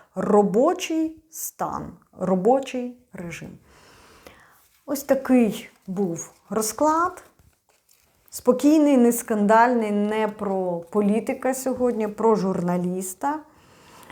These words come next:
Дякую за вашу увагу і дуже рекомендую, дуже рекомендую для того, щоб трішечки розібратися в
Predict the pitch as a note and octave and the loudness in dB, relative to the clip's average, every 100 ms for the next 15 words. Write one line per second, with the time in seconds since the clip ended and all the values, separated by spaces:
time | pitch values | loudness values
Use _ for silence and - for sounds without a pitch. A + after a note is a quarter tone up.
0 | - - F#3+ A#3+ A3 G3+ F#3 E3+ G3+ G3+ | -20 -2 6 6 6 -2 -4 -4 0 2
1 | E3+ - - - F3 G3+ A3+ G#3 A3 - | 0 -2 -16 -14 -4 -2 -2 -4 -8 -6
2 | A3 G3+ C4+ C#4+ A3+ G3+ F#3 F3+ F3 E3 | -4 -2 0 4 4 2 -2 -6 -6 -6
3 | D#3 D3+ D#3 D#3+ A#3 G3+ E3+ D#3+ D#3+ E3 | -6 -6 -6 -2 0 0 0 -2 -6 -6
4 | E3 E3 E3 D3 D3 F#3 F#3 G3+ D#3+ - | -6 -4 -4 -4 -6 -4 0 0 -2 -6
5 | E3 - - - _ _ _ - A#3+ C4+ | -10 -10 -20 -20 _ _ _ 0 4 4
6 | C#4 G3+ - F3 D#3+ E3+ D#3 F3 F3+ F#3+ | 2 -6 -8 -6 -2 -2 -2 -4 -2 0
7 | F3+ D3+ - C3+ - - - | 0 -2 -10 -14 -14 -14 -20